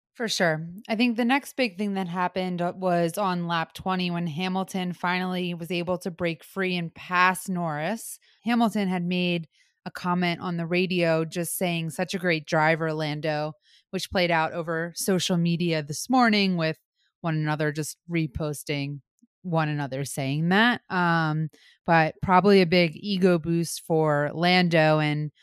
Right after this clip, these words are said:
ultimately he ended up passing Hamilton again. So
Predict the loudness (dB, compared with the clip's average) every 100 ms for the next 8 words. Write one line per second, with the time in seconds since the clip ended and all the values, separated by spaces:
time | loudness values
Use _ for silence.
0 | _ -2 2 4 4 4 2 2 4 2
1 | 2 0 0 0 4 4 4 0 2 0
2 | 0 -2 -2 -2 -2 -2 0 -2 2 2
3 | 4 2